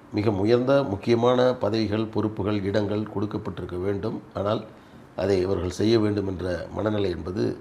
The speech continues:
இந்த ஆட்சியாளர்களுக்கு, அதிகாரிகளுக்கு இல்லை. என்னுடைய கேள்வியை மீண்டும் பதிவு செய்கிறேன். வன்னியர்கள் தமிழ்நாட்டில் பத்து புள்ளி ஐந்து விழுக்காட்டை விட கூடுதலாக இடங்களை அனுபவித்து வருகிறார்கள் என்று ஒரு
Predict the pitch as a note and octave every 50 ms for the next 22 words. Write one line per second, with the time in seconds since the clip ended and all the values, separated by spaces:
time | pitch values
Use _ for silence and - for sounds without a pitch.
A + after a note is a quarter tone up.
0 | - - - E2+ F2 E2+ F#2 F2+ E2+ F#2 F#2+ F2+ - G#2 G2+ F#2 F2+ E2+ E2 D#2
1 | - - - G2 F#2 F2+ F#2+ F#2 F#2 F2+ E2+ E2+ E2+ E2+ - - - F#2+ E2 -
2 | - - - - - - - - - - - D#2 E2+ D2+ C2 G1+ - - - -
3 | - - - - - - - G#2+ A#2 C3+ C#3 C#3 C3 B2 B2 A#2+ A#2+ A2+ A2 A2
4 | G#2+ G#2 G2+ - D3 D3+ D3+ D3 D3+ D3+ C#3 A2+ A2 C3 D3 C#3+ - - - G2
5 | G2 G#2 G#2 F#2 - - F2 F2 D#2+ F2+ G2 - - - - - - - - -
6 | - - - - - - - - - F2+ F#2+ G#2+ B2 B2+ B2 A#2+ A#2 B2+ C3+ B2+
7 | - A2 G#2+ A2+ A#2 A#2+ A2+ A2 - - B2 C3 C3 - - - - G2 G2 -
8 | C#3 B2 - C3 B2 A#2+ A#2+ A#2 A#2 A2+ G#2+ A2 A2 G#2+ G#2 G2+ - - - G2
9 | G#2 A2 G#2 - A#2 A2 - G#2+ G2+ G#2 G#2 B2+ A#2+ - - A#2+ C3+ C3+ C3 C3
10 | C3 C3+ B2+ A#2 C#3 C3+ - - - - - - A#2 A#2+ A#2+ A#2 A2+ A2+ - -
11 | - - - - - G#2+ C3 C#3 D3+ D3+ D3 D3+ D3 A#2+ A2 G2+ G2 F2+ F2 E2+
12 | D#2+ D2+ D#2+ D#2+ D2+ - - - - - - - - - - - - - G#2 G#2
13 | G#2 G2+ G2+ G2 F#2+ F#2 F#2 F2+ F2 -